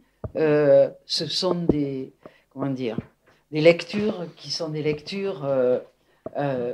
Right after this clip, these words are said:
où le male gaze a fait beaucoup, euh, dans les différents films que nous, que nous connaissons. Euh, et comment,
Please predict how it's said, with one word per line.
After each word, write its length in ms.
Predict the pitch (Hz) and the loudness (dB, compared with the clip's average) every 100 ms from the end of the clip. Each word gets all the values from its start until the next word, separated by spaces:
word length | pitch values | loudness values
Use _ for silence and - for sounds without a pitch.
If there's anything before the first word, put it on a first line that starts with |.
| - | -8
où 80 | 156 | -8
le 100 | 147 | -6
male 260 | 156 147 | -6 -6
gaze 480 | 156 170 180 - - - | -2 0 -2 -6 -12 -16
a 80 | 143 | -16
fait 460 | - 170 156 151 | -12 -10 -6 -6
beaucoup, 340 | 147 156 - 143 - _ _ 135 | -8 -10 -14 -18 -20 _ _ -14
euh, 500 | 123 117 120 104 - - 139 113 | -12 -8 -8 -8 -10 -8 -8 -6
dans 80 | 139 | -6
les 140 | 127 135 | -6 -6
différents 420 | 123 - 139 139 | -8 -10 -10 -10
films 680 | - 170 156 135 107 143 - | -6 -6 -6 -12 -12 -16 -14
que 60 | 147 | -10
nous, 360 | 135 127 120 - | -8 -10 -16 -20
que 60 | _ 127 | _ -20
nous 60 | 139 | -20
connaissons. 580 | 139 135 143 - 135 143 _ - - - - - - | -14 -10 -6 -6 -8 -12 _ -20 -14 -12 -12 -10 -8
Euh, 460 | 143 139 135 139 127 - _ _ | -4 -2 -2 -2 -6 -10 _ _
et 460 | 175 151 151 147 143 - _ _ _ _ _ | -10 -6 -6 -6 -8 -12 _ _ _ _ _
comment, 480 | 202 190 190 175 | -8 -6 -4 -4